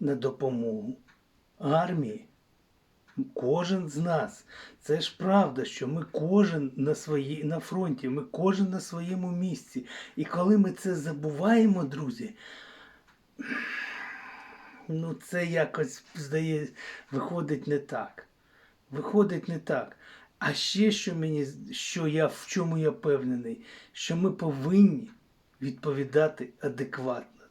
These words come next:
Так, ми не можемо зараз, е, дати ту відповідь, яку вони роблять, таку ж саму, як вони роблять нам. Але куди можемо,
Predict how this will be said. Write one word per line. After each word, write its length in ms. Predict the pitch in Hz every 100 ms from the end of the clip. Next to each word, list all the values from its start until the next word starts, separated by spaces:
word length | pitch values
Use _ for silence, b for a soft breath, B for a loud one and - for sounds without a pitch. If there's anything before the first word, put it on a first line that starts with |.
| -
Так, 260 | 185 202 196
ми 120 | 160
не 160 | 151 156
можемо 460 | 165 160 147 143
зараз, 520 | 127 143 143 135 - _ B B B -
е, 200 | 131 131
дати 360 | 120 147 143
ту 260 | 120 - 190
відповідь, 600 | 160 156 135 143 135 127
яку 220 | 127 -
вони 300 | 151 139 139
роблять, 460 | 139 143 135 123 -
таку 340 | 143 - 165
ж 140 | - -
саму, 280 | 160 151
як 160 | 131 127
вони 220 | 131 143
роблять 360 | 139 127 131 -
нам. 140 | 127 -
Але 320 | 160 170 196
куди 480 | 175 - 170 147 196
можемо, 640 | 185 214 214 160 143 123